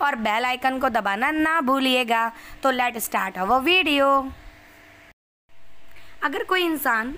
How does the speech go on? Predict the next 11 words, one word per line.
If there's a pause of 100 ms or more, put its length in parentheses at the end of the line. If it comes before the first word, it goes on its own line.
अपना
रास्ता
चुनता
है (540)
तो
उस
रास्ते
पे
चलने
के
लिए